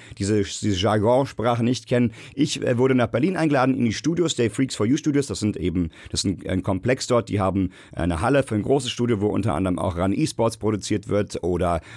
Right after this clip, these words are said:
dann gibt's da auch so kleinere, in Anführungszeichen, Studios, wo dann eben,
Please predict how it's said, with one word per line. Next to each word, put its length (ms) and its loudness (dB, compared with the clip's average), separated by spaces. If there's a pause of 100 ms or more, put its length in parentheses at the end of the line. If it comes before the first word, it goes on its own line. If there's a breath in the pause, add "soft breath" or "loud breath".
dann 140 0
gibt's 160 -2
da 80 -2
auch 80 0
so 100 -4
kleinere, 480 2
in 60 0
Anführungszeichen, 540 -2
Studios, 500 0 (280 loud breath)
wo 220 2
dann 140 2
eben, 420 0